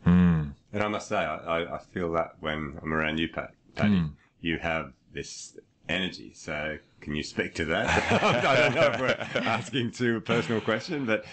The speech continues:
Speaker 2: how do you turn
Speaker 1: Sure.
Speaker 2: up the way you turn up? Because it is, there is a, a, like, a power and energy behind you.
Speaker 1: Hmm. Thank you, firstly.
Speaker 2: No,
Speaker 1: Um,
Speaker 2: pleasure.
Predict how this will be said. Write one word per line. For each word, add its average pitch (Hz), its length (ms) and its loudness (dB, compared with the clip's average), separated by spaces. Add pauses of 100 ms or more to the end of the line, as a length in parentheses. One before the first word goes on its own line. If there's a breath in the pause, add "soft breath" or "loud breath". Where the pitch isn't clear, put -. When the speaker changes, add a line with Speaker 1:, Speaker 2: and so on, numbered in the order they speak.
(140 loud breath)
Speaker 2:
how 120 140 0
do 147 60 0
you 156 100 2
turn 131 180 0
Speaker 1:
Sure. 127 160 2
Speaker 2:
up 82 80 -4
the 110 80 -4
way 117 100 0
you 127 140 0
turn 95 240 -2
up? - 160 -8
Because 85 240 -2
it 90 120 2
is, 90 380 0 (240 loud breath)
there 90 180 2
is 82 120 0
a, 87 360 -2
a, 82 40 -4
like, 87 180 0
a 80 80 -4
power 85 540 -2 (100)
and 80 140 -10
energy 82 600 -4
behind 80 440 -4
you. - 180 -16 (260)
Speaker 1:
Hmm. 104 340 6 (420)
Thank 101 260 -2
you, 123 160 -10 (160)
firstly. - 540 -2
Speaker 2:
No, 92 100 -2
Speaker 1:
Um, 87 220 0
Speaker 2:
pleasure. 85 280 -2